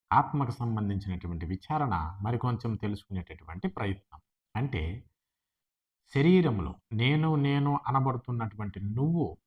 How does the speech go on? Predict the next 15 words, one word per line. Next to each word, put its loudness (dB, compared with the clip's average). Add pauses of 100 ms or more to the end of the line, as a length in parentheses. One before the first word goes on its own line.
(100)
ఆత్మవి. 2
నువ్వు 0 (380)
ఎవడైతే 2
ఉన్నావో, 0 (380)
నువ్వు 4
ఒకప్పుడు 0
ఉండి 2 (260)
మరొకప్పుడు 0
లేకుండా 0
పోయేటటువంటి -4
వాడవు -4 (180)
కాదు. -2 (100)
నువ్వు 2
శాశ్వతమైనటువంటి -4
స్వరూపము. -4